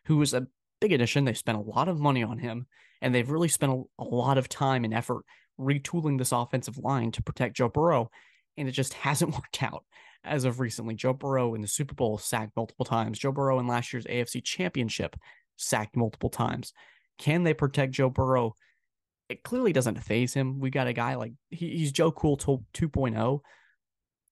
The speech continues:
but in the A F C Championship, there were multiple opportunities where the Bengals had multiple chances to win those games, and the offensive line couldn't hold up. Maybe Orlando Brown Junior is that solution that it puts a little bit of a Band-Aid over a big, giant hole,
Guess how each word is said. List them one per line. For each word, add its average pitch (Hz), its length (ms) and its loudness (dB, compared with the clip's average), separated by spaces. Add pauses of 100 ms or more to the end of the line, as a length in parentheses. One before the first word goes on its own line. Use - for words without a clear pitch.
but 139 140 0
in 139 60 2
the 143 80 4
A 151 60 4
F 151 80 2
C 143 120 -8
Championship, 135 560 -2
there 131 100 -2
were 120 80 -2
multiple 131 500 -6
opportunities 127 640 0
where 120 280 0 (300)
the - 60 -6
Bengals 135 340 2
had 110 220 -2
multiple 135 400 2
chances 131 360 0
to - 100 -2
win 123 140 4
those 117 200 0
games, 127 440 0 (560)
and 139 120 0
the 135 60 4
offensive 127 380 4
line 123 240 4
couldn't 120 220 0
hold 120 180 0
up. 110 160 -4
Maybe 135 280 0
Orlando 143 400 0
Brown 120 220 -6
Junior 127 280 -4
is 117 80 -6
that - 180 -8 (160)
solution 143 560 2
that 120 240 -2 (420)
it 117 140 -6 (120)
puts - 220 -2
a 143 60 0
little 139 180 2
bit 139 120 2
of 110 100 0
a 101 60 -6
Band-Aid 147 440 4
over 120 240 4
a 110 60 -8
big, 147 240 -2
giant 123 260 2
hole, 185 320 2